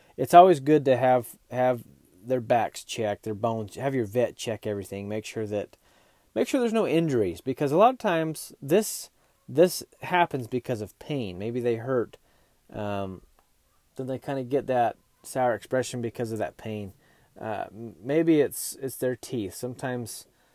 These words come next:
their teeth w-, will kinda get 'em a little ornery. They're not happy. Um,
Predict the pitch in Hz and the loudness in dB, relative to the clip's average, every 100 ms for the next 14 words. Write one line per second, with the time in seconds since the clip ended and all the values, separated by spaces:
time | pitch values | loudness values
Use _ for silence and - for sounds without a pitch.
0 | _ _ 131 127 123 - 131 110 - 113 | _ _ -4 -4 -4 -4 -4 -6 -14 -16
1 | - - 120 - 120 107 - - 123 120 | -14 -10 -10 -8 -8 -8 -12 -16 -8 -2
2 | 127 117 117 113 101 - _ _ _ - | 0 0 -2 -2 -4 -8 _ _ _ -8
3 | 120 120 120 107 98 95 101 104 107 85 | -4 -2 -4 -6 -6 -6 -4 -4 -6 -10
4 | 107 107 98 101 101 - _ _ _ - | -10 -8 -8 -10 -16 -20 _ _ _ -16
5 | 117 107 95 | -12 -10 -10